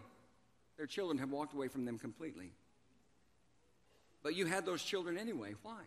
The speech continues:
Because you also understood that there was potential there for the deepest level of love and joy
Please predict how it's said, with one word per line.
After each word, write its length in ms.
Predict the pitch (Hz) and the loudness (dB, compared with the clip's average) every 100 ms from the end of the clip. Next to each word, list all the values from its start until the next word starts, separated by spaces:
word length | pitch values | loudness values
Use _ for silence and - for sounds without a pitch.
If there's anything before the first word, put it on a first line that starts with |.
| - - - - - - - - - - - _ _ _ - - - | -16 -20 -20 -20 -20 -20 -20 -20 -20 -20 -20 _ _ _ -20 -20 -8
Because 320 | 143 160 185 190 | -2 4 4 4
you 100 | 185 | 6
also 320 | 240 240 170 | 6 6 6
understood 440 | 156 147 - 170 | 6 4 2 2
that 100 | 156 | 4
there 100 | 170 | 6
was 120 | 156 | 4
potential 580 | - 165 147 233 240 170 | 4 -2 2 0 2 4
there 200 | 143 147 | 6 6
for 160 | 143 147 | 4 4
the 120 | 139 | 4
deepest 520 | 131 180 240 214 - | 4 2 4 4 2
level 360 | 175 180 180 165 | 4 4 6 4
of 100 | 131 | 6
love 300 | 147 170 170 | 4 4 2
and 100 | 156 | 0
joy 480 | 127 143 110 110 | 2 2 2 -2